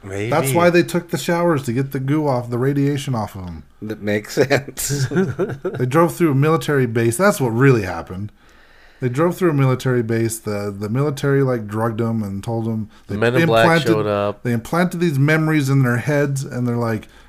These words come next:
Speaker 2: "Aliens, man."
Speaker 3: Tommy Lee Jones, young Tommy Lee Jones shows up. <laughs>
Speaker 2: Flashed 'em.
Speaker 1: Now, there are some
Speaker 2: Stared at the shit out of him.
Speaker 1: skepticism about the hills. There, there, there is a gentleman, um,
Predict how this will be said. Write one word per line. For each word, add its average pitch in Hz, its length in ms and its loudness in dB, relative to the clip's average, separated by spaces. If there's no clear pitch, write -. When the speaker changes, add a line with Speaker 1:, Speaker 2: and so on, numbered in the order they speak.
Speaker 2:
"Aliens, 101 440 -2
man." 107 400 -6
Speaker 3:
Tommy 127 280 4
Lee 127 180 0
Jones, 117 340 2
young 135 220 4
Tommy 127 260 4
Lee 123 140 0
Jones 123 320 4
shows 123 280 4
up. 123 340 6
<laughs> 135 680 -4
Speaker 2:
Flashed 135 420 0
'em. 135 240 2
Speaker 1:
Now, 127 100 6
there 139 160 8
are 180 100 8
some - 180 4
Speaker 2:
Stared 127 280 0
at 107 40 -6
the 104 60 -4
shit - 200 0
out 104 100 -4
of 98 60 -6
him. 117 140 -8
Speaker 1:
skepticism 135 60 -10
about 107 320 0
the 104 80 -6
hills. 95 460 -8
There, 113 220 6
there, 113 260 4
there 110 160 4
is 117 120 2
a 120 60 2
gentleman, 104 720 0
um, 95 560 -4